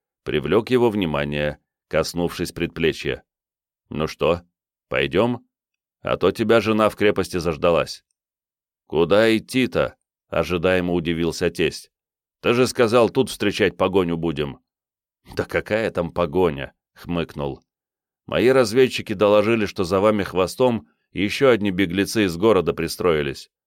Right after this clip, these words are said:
«Ах, они такие-сякие!» — выругался раздосадованно тесть. «Нет, чтобы известить о себе. Только все нервы мне вытрепали». «Так нужно было самому глянуть, кто у вас на хвосте висел».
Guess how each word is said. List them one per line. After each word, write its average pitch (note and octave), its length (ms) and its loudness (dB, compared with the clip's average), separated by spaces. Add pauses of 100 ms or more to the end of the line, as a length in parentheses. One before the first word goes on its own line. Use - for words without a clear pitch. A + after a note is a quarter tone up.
(500)
«Ах, A#2 640 0
они A2 280 2
такие-сякие!» — G#2+ 1400 0 (360)
выругался F2+ 680 2
раздосадованно E2+ 840 0
тесть. D#2+ 380 -4 (360)
«Нет, D#3+ 220 2
чтобы B2 360 4
известить A2+ 560 -2
о G2+ 80 2
себе. E2+ 440 0 (520)
Только G#2 540 2
все G#2 300 -2
нервы G#2+ 440 2
мне F#2+ 240 0
вытрепали». E2 840 -2 (760)
«Так - 220 -4
нужно C3 340 2
было D3+ 240 4
самому A2+ 480 2
глянуть, F#2+ 440 0
кто G#2+ 280 2
у - 20 4
вас F2 240 0
на F#2 80 -2
хвосте G#2 400 0
висел». D2 500 -4